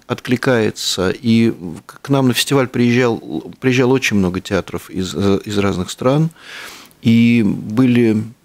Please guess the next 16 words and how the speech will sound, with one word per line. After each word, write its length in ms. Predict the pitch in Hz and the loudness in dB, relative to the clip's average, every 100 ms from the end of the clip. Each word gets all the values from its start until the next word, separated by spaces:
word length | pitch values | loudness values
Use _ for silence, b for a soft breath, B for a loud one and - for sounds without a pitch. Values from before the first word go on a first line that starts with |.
| - 80 | -18 -6
совершенно 500 | - 107 - 113 95 | -2 2 2 2 2
замечательные 640 | 98 98 - 87 - - | 0 0 0 -2 -4 -12
спектакли, 580 | - - - 131 131 101 | -14 -14 -2 -2 -2 -4
некоторые, 460 | 101 - - - - | -4 -4 -8 -16 -6
просто 240 | 101 101 | -2 2
замечательные, 800 | 104 113 - 90 - - 73 - | 2 2 0 -2 -4 -12 -12 -14
которые, 680 | - 85 - 110 110 107 107 - B B B B B B B B - | -12 -8 0 2 2 2 -2 -8 B B B B B B B B -4
э, 440 | 101 98 95 92 87 90 | 0 0 0 0 -4 -6
ну, 540 | 98 101 117 143 135 - - - | -2 2 2 2 0 -6 -16 -2
они 220 | 113 123 | 2 2
совершенно 400 | 120 127 - 127 | 2 0 2 2
не 160 | 117 113 | 2 2
русские, 540 | 110 101 - - 98 82 | 2 0 -6 -8 -10 -6
они 400 | 98 104 110 110 120 - _ | -2 2 2 0 -4 -16 _
вот, 320 | 98 101 - - - - _ - - | -6 -6 -6 -20 -20 -20 _ -20 -8
вот 220 | 107 113 | -2 -2